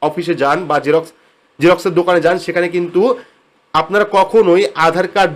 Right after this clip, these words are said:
দিয়ে আধার কার্ড প্রিন্ট আউট বের করার পর সেটা কিন্তু ডিলিট করতে ভুলবেন না, অর্থাৎ তার কম্পিউটার বা ল্যাপটপ থেকে আপনি আধার কার্ডটা ডিলিট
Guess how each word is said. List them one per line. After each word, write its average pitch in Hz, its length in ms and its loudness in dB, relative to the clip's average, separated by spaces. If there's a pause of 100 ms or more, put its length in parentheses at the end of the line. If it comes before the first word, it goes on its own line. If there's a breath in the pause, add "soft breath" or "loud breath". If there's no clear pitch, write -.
দিয়ে 165 180 2 (640)
আধার 165 280 0
কার্ড 202 220 -2
প্রিন্ট 202 240 -2
আউট 208 180 4
বের 185 200 6
করার 190 220 2 (100)
পর 160 160 4 (100)
সেটা 175 180 -2
কিন্তু 185 140 -4 (100)
ডিলিট 180 300 -2
করতে 185 280 2
ভুলবেন 143 280 2
না, 127 140 2
অর্থাৎ 180 180 -4 (120)
তার 175 200 2 (300)
কম্পিউটার 180 460 0
বা 175 100 2
ল্যাপটপ 165 300 0 (100)
থেকে 170 180 2 (500 loud breath)
আপনি 185 160 -4 (200)
আধার 156 240 -2
কার্ডটা 165 300 -2
ডিলিট 180 200 -2